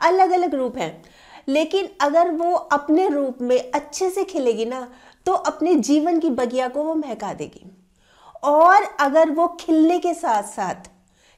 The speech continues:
खिलने के साथ-साथ मिलजुल के भी रहेगी ना एक दूसरे के साथ, फिर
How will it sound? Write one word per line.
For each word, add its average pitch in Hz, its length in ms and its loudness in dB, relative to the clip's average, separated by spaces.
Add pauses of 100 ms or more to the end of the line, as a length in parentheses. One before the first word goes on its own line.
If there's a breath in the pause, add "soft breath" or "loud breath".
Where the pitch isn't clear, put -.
(100)
खिलने 339 380 0
के 359 140 -4
साथ-साथ 302 640 -4
मिलजुल 359 540 2
के 392 140 -4
भी 381 120 0
रहेगी 247 360 -2
ना 247 220 -8 (140)
एक 285 220 0
दूसरे 269 320 -2
के 240 100 -6
साथ, 202 240 -6 (640 loud breath)
फिर 370 200 0